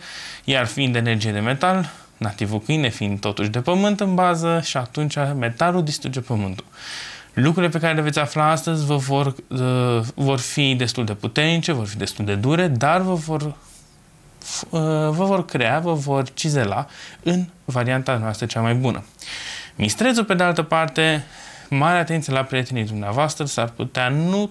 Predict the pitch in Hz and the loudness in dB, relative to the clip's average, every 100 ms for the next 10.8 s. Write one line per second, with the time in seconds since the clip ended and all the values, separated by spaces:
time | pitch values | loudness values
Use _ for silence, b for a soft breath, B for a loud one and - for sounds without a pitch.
0 | - - 123 - - - 196 101 - 117 | -6 -4 -2 -2 -6 -4 -4 -4 -4 -2
1 | - 107 - 175 156 - 113 113 110 - | -2 -6 -2 0 0 0 -4 -4 -4 -6
2 | - - - 107 143 180 180 B B B | -6 -6 -4 0 0 0 -4 B B B
3 | B B - 190 190 180 170 131 127 143 | B B 0 2 0 0 0 2 2 0
4 | - 127 131 131 120 113 117 110 110 101 | -2 -4 -4 -4 -2 0 0 0 0 0
5 | 104 101 147 170 165 117 120 156 - - | 0 0 -2 0 2 2 0 -2 -6 -2
6 | 196 196 156 156 170 175 170 - 175 165 | 0 0 0 0 2 0 -6 -2 0 0
7 | 110 98 - - - - 165 202 180 - | -2 -6 -10 -18 -6 0 2 4 2 0
8 | 147 165 170 170 170 147 147 143 143 139 | -2 -2 0 -2 -2 0 2 2 2 2
9 | 143 127 - 160 143 139 123 123 - 220 | 2 0 0 -2 0 0 0 0 0 2
10 | 202 185 175 156 131 131 127 | 2 2 0 2 0 0 0